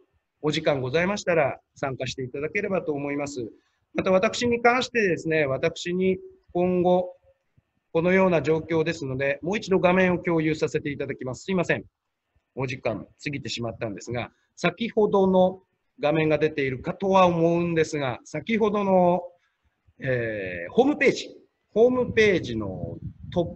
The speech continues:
ップページ、日の出学園中学校、高等学校をクリックしていただくと、こちらに黒板のアイコンがあると思います。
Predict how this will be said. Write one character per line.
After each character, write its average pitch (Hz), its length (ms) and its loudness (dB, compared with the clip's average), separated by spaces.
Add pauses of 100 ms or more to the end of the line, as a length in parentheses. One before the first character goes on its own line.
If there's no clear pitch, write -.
ッ 269 80 -6
プ - 80 -12
ペ 254 300 6
ー 117 80 -2
ジ、 - 140 -12 (480)
日 156 60 -6
の 165 100 4
出 165 100 4
学 160 260 2
園 139 100 -4
中 196 180 -10
学 214 200 -4
校、 165 140 0
高 214 200 -6
等 240 160 2
学 247 240 -6
校 196 140 2
を - 60 -2
ク 208 120 -8
リ 208 120 -4
ッ - 60 -18
ク 190 120 -6
し - 100 -10
て 175 100 -4
い 175 80 -2
た 180 120 -10
だ 170 100 -4
く - 60 -12 (120)
と、 196 440 0 (720)
こ 170 100 -8
ち 214 100 -8
ら 208 100 0
に 190 120 -2
黒 202 320 -4
板 269 240 4
の - 260 -4 (2500)
ア 165 100 0
イ 180 100 -2
コ 151 120 2
ン 120 80 -4
が 98 140 -6
あ 135 60 -4
る 127 60 -8
と 117 120 -10
思 107 140 -8
い 101 60 -8
ま 98 120 -10
す。 - 100 -20